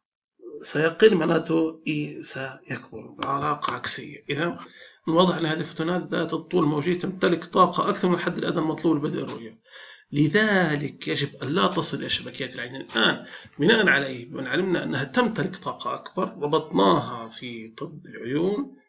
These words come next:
قلنا يجب أن لا تصل إلى شبكية العين إلى الريتنا.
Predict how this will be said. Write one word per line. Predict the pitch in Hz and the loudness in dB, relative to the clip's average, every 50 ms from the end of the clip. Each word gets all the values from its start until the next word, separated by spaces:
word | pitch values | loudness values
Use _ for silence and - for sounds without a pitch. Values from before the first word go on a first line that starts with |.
| _ _ _ _ - | _ _ _ _ -2
قلنا | 170 151 143 143 143 | -2 0 0 0 -2
يجب | 139 139 147 - | -4 -6 -8 -8
أن | - 139 | -8 -8
لا | 135 127 135 | -6 -8 -8
تصل | 135 - 147 - - 143 | -8 -8 -10 -8 -8 -8
إلى | 135 139 | -8 -8
شبكية | - - 135 131 127 - 135 127 - - | -8 -8 -8 -10 -10 -10 -12 -12 -12 -12
العين | - - 127 147 147 139 - 147 | -12 -8 -6 -4 -4 -4 -6 -8
إلى | 139 135 | -10 -10
الريتنا. | 131 120 156 180 - - - 110 110 - | -6 -4 -4 -4 -4 -6 -14 -14 -16 -18